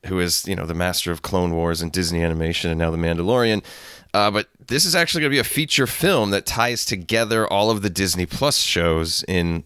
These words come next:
what some people are calling the Mandoverse. Uh, but it's, it's really, like, this sort of Star Wars, Clone Wars and Rebels sequel era is really what we're getting at. Uh, but it's gonna be a movie. Like, that was,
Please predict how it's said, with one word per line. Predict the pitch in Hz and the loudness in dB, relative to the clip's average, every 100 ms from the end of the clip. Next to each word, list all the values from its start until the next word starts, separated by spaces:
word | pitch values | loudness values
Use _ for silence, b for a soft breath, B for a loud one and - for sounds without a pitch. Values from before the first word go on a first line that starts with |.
| - | -4
what | 90 90 - | -2 -2 -4
some | - - 101 92 | -4 0 0 0
people | 101 92 92 | -4 0 0
are | |
calling | 87 101 95 92 | 0 2 2 2
the | 95 | 2
Mandoverse. | 101 101 104 92 82 78 82 82 95 - - b b _ _ | 2 4 4 2 0 0 0 0 0 -2 -4 b b _ _
Uh, | - 85 | -8 -4
but | 87 | -2
it's, | 98 - - | 0 0 0
it's | 120 | 0
really, | 120 170 | 2 2
like, | 120 110 95 | 4 2 2
this | 104 | 2
sort | - - 110 95 | 2 4 2 2
of | 87 - _ b b b b b b b | -2 -8 _ b b b b b b b
Star | - 117 104 | -2 2 0
Wars, | 95 90 - | 0 -2 -2
Clone | - 117 113 | 0 2 2
Wars | 104 101 | 4 2
and | 90 85 | 2 2
Rebels | 104 98 85 - - | 0 2 0 0 0
sequel | - 107 95 87 69 | 0 0 0 0 0
era | 78 73 67 60 - | 0 0 -4 -6 -8
is | 82 | -6
really | 87 98 | -2 0
what | 82 | 0
we're | 67 | -4
getting | 73 82 73 | -4 -4 -4
at. | 62 - - B B B B B | -6 -10 -12 B B B B B
Uh, | 85 82 | -4 -2
but | 85 | -2
it's | 135 | -2
gonna | - 226 | 2 2
be | 202 | 2
a | 139 | 4
movie. | 135 269 87 - | 4 2 0 -2
Like, | 92 | 0
that | 180 | 2
was, | 240 151 - | 2 0 -2